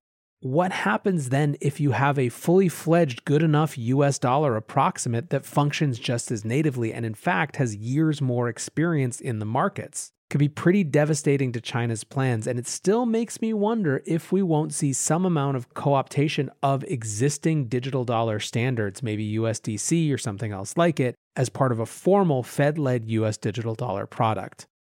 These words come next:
As I mentioned before, the Boston Fed and M I T are set to reveal some designs for potential digital dollars coming this summer.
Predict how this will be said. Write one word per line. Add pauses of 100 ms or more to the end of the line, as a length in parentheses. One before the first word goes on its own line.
(160)
As
I
mentioned
before, (240)
the
Boston
Fed
and
M
I
T
are
set
to
reveal
some
designs
for
potential
digital
dollars
coming
this
summer.